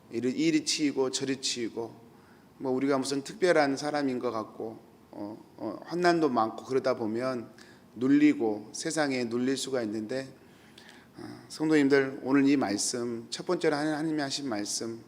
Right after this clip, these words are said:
"너희는 내 장자다. 너희는 내 것이다. 내 아들이다." 이 말씀,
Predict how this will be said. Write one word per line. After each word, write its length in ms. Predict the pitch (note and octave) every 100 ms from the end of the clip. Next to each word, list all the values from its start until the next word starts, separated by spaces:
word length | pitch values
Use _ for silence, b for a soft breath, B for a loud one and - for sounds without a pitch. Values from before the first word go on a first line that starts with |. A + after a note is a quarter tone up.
| - B B B -
"너희는 640 | - D3+ D#3 C#3+ C#3+ B2
내 160 | B2 C3
장자다. 800 | - C3+ C3 B2 A2 A2 A2 A2+ - - _ _
너희는 320 | - C3 C3
내 160 | A#2+ A#2
것이다. 580 | C3 B2+ - A#2 A2+ A#2+
내 160 | B2+ C3+
아들이다." 840 | C#3 C#3 D3 C3+ C3+ C#3 A#2 A2+ - - B B B B B B _ - B -
이 120 | D3
말씀, 760 | C#3+ A#2+ A2+ C3 B2+ C3 A#2+